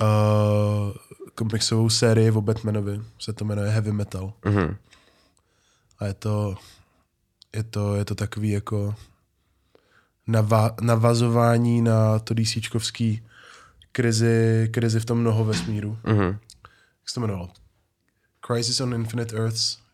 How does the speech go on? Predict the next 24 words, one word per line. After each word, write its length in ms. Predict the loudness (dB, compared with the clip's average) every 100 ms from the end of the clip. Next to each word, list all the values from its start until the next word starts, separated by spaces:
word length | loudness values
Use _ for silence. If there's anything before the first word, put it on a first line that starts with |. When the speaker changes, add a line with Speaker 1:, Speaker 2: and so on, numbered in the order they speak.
| -10
Speaker 1:
krize 300 | -4 -2 0
na, 360 | 0 0 0
na 180 | 0 -2
nekonečnou 500 | -2 -4 -4 -6 -4
zemí. 300 | -4 -4 -8 -14 _ _ _ _ _ -20 -20 -20 -20 -20 _ _ _ _
A 120 | -2 0 2 0 0 0 0 0 0 -2 -2 -2
no 120 | 2 2
je 80 |
to, 100 | 4
je 80 | 4
to, 100 | 4
je 100 | 4
to 100 | 4
super, 340 | 2 2 2 4
že 80 | 2
jo? 140 | 0 -6 _
Je, 120 | -6 -4
je 100 | -2
to 120 | -2
parádní. 340 | 2 2 2
Jsou 120 | 2 2
tam 140 | 2
taky, 280 | 2 0 -2 -6 -20 -20 -20 _ _ _ -20 _
s-, 120 | -6